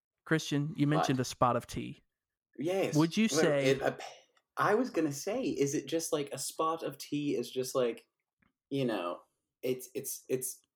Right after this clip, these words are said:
Speaker 2: uh, my first inclination kind of went to a place, right? You know, like,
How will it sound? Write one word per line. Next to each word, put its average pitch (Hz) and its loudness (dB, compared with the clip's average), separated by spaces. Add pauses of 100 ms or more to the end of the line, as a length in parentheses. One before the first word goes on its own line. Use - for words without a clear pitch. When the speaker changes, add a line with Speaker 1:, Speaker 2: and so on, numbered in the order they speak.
Speaker 2:
uh, 113 -2
my 135 4
first - 0
inclination 104 0
kind 104 -2
of 101 -4
went 101 -2
to 95 -2
a 87 -2 (220)
place, - -2
right? 101 0
You 104 -6
know, 92 -6
like, 95 -10